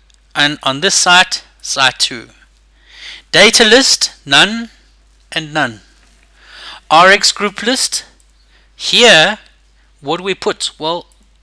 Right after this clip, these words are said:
if you want, we can put standby and standby, or we can just leave both as being none. So, when I'm using this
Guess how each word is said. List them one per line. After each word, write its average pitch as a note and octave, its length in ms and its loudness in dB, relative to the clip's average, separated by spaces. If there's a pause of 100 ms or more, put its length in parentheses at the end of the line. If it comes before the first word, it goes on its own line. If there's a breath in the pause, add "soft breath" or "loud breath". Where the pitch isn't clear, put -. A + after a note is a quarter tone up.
(220)
if F3 200 -2
you F3+ 80 -4
want, A#3+ 380 2
we F3+ 80 -2
can C3+ 160 -8
put - 240 -14
standby D3+ 720 0 (1080 soft breath)
and E3+ 340 -4 (160)
standby, C3+ 640 -4
or F#3+ 320 6
we F#3+ 120 -4
can E3+ 160 -6
just - 180 -2
leave D#3 300 -2
both D3 360 -2 (220)
as C3+ 180 -6
being C3 440 -6 (260)
none. B2 320 -4 (520 loud breath)
So, D3 420 0 (580 loud breath)
when F#3+ 320 2
I'm E3+ 200 2
using F3+ 480 0
this - 380 0